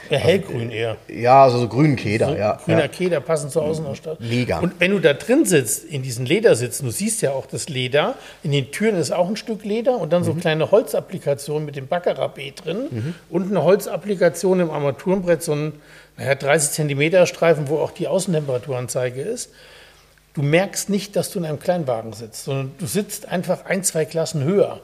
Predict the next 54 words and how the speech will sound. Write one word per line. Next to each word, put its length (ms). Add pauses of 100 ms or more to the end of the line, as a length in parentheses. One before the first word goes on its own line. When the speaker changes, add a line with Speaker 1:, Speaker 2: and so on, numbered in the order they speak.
Speaker 2:
Ja. 140
Speaker 1:
Auch 140
von 200
der 80
Bequemlichkeit 760
von 140
allem 280
Speaker 2:
Ja. 60
Speaker 1:
her. 140 (220)
Platz, 420
alles, 300
da 80
passt 400
alles. 220
Speaker 2:
Ja. 160 (580)
Speaker 1:
Und, 360
ähm, 480 (480)
ähm, 600
wie 120
Marco, 380
der 140
den 160
vorhin 280
gebracht 420
hat, 200
gesagt 360
hat: 260
Hey, 300 (400)
du 80
merkst 280
es 100
erst, 260
wenn 120
du 60
rausguckst, 560
neben 200
dir 80
steht 220
irgendwie 240
so 120
ein 120
A 180
sechs 320
oder 180
sowas, 220
denkst 240
du, 80
ups, 240
ich 80
sitze 220
ja 40
in 60
einem 100
Kleinwagen. 600